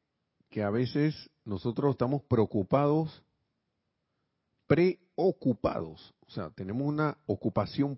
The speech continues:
previa y un miedo también por las cosas que no tenemos, por no obtenerlas. O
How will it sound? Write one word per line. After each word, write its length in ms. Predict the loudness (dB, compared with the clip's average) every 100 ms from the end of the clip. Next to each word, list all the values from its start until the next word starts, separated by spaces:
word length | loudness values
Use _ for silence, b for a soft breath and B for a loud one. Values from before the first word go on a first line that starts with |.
| 0
previa 560 | 2 2 0 -2 -4 -8 _ _ _ b b b b b b b b b _ -20 _ _ _ -2
y 160 | 4
un 200 | 4 4
miedo 440 | 0 2 4 4 4
también 580 | 0 -2 2 2 0 -6 _ _ _ _ _ _ _ _ _ -20 _ _ _ _ _ _ _ _ _ _ _ 4
por 360 | 6 8 4 _ _ -12
las 200 | -8 -6
cosas 340 | 0 2 2 0
que 160 | -2
no 260 | 0 2 2
tenemos, 720 | 2 2 2 0 -2 -10 -20 -20 -20 _ _ _ _ _ _ _ _ _ _ _ _ -8
por 180 | -4 -2
no 120 | -2
obtenerlas. 840 | 0 0 2 0 0 -6 -10 -18 _ _ _ _ _ _ _ _ _ _ _ _ _ _ _ _ _ _ _ _ _ _ _ _ _ _ _ _ _ _ _ _ _ _ _ _ _ _ _ _ _ _ _ _ _ _ _ _ _ _
O 320 | 6 6 6